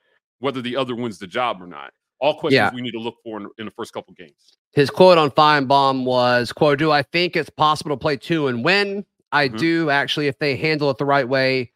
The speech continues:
Speaker 2: someone's gonna have to be the starter, and someone is gonna have to be the guy you depend on in the fourth quarter." So
Speaker 1: Yep.
Speaker 2: we'll certainly see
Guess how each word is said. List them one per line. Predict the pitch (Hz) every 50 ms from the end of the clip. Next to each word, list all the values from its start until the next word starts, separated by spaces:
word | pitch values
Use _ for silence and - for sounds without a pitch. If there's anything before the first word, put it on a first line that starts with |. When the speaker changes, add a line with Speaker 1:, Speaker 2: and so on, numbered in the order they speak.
| _ _ _ _ _ _ -
Speaker 2:
someone's | 156 151 147 139 127
gonna | - 156 143 127
have | 135 135 -
to | -
be | 143 135
the | 110 107
starter, | - - 175 160 143 131 123 123 123 127 120 - _ -
and | 120 -
someone | - 139 135 127
is | 123 113
gonna | 135 131 123
have | 123 123 120
to | - 123
be | 131 123
the | 120
guy | 107 123 117
you | 120 123
depend | 113 107 - 135 123 113
on | 110
in | 107
the | 101 98
fourth | - 113 98 98
quarter." | - 101 64 50 - 98 - _ -
So | - 135 107
Speaker 1:
Yep. | 95 101 110 - 160
Speaker 2:
we'll | 131 117
certainly | - 156 143 131 127 120
see | - - 151 139 131 127 123 113 -